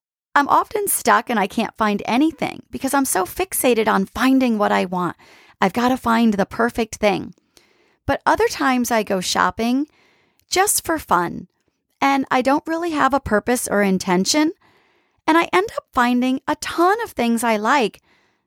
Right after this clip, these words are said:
because I wasn't forcing it. I was just letting the experience just happen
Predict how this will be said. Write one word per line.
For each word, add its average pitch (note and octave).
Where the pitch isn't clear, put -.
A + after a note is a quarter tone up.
because C#4+
I C#4+
wasn't D4+
forcing G3+
it. D3+
I B3
was C4
just C4+
letting B3
the B3
experience G3+
just G3+
happen A#3